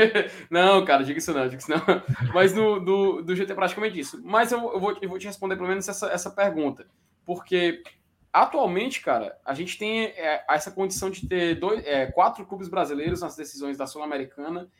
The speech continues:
e da Libertadores. Fora que ainda tem a, a decisão da Copa do Brasil, e a gente pode ter um clube campeão que esteja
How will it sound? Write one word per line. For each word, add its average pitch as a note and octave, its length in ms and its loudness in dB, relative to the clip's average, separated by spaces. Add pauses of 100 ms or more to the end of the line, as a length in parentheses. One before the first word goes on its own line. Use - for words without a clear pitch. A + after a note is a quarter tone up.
(280)
e E3+ 180 -6
da F#3 80 -2
Libertadores. F3+ 800 0 (760)
Fora G3 240 0
que G3 100 -10
ainda F#3+ 140 -2
tem F3+ 160 -4
a, F3+ 200 -4 (120)
a D3 120 2 (160)
decisão D3 340 -8
da D#3+ 80 0
Copa D#3+ 180 -6
do E3 80 -6
Brasil, D#3+ 560 0 (220)
e C#3 80 -4
a - 20 -6
gente E3 220 -4
pode D#3 260 -4
ter E3+ 80 -4
um E3+ 100 -2
clube E3 380 -6
campeão G#3 640 -2
que - 80 -18
esteja G#3+ 520 -8